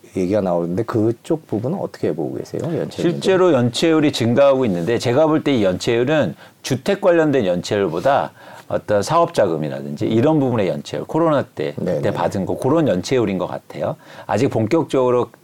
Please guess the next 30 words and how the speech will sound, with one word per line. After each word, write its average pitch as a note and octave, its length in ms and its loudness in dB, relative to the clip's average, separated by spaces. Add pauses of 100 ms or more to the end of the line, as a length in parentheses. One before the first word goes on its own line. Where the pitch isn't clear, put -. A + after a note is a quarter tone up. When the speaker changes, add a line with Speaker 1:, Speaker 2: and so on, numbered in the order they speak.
Speaker 2:
이런 F#2+ 260 -2 (560)
전세 G2+ 340 2
대출이라든가 F2+ 1000 0
아니면, F#2 520 -2 (460)
어, F#2 200 -2 (120)
주택 D#3+ 400 -4
관련된 A#2+ 540 2
연체율은 F#2 760 -2
크게 D3+ 420 -2
증가하고 G#2 580 0
있지는 F2+ 300 -6
않은 D#2 140 -4
상황입니다. D2 360 -8 (240)
Speaker 1:
음, D2+ 240 -6
그렇군요. F#2+ 380 -4
Speaker 2:
네. G2+ 40 -8
Speaker 1:
그러면 B2 320 0 (340)
지금 C3+ 200 0
정부가 C3+ 320 2
대책을 C3 420 0
내놓고 A2+ 460 0
있는데 F#2+ 800 0
뭐 E2+ 240 -2 (320)
어떻게 B2 240 -2
될지는 A2+ 360 -2
하반기에 B2 440 0
더 G2 160 0
지켜봐야 F#2+ 520 0
된다라는 F2 680 -2
말씀이시군요. E2+ 720 -6